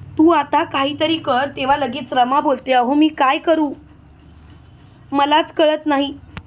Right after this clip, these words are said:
खरं सांगायचं तर मला आता या गोष्टींचा खूप त्रास व्हायला लागलाय. पण लवकरात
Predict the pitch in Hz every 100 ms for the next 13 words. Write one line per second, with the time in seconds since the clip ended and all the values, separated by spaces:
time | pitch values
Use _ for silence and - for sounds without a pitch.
0 | - - - - - - - - - -
1 | - - - 262 302 311 285 285 294 311
2 | 302 269 285 269 262 294 294 302 302 294
3 | 269 254 - - 294 254 294 - - _
4 | _ _ - - - 330 349 - 277 269
5 | 320 330 311 311 311 277 262 240 - _
6 | _ _ _ _ _ _ _ _ _ _
7 | _ _ 262 269 262 247 302 302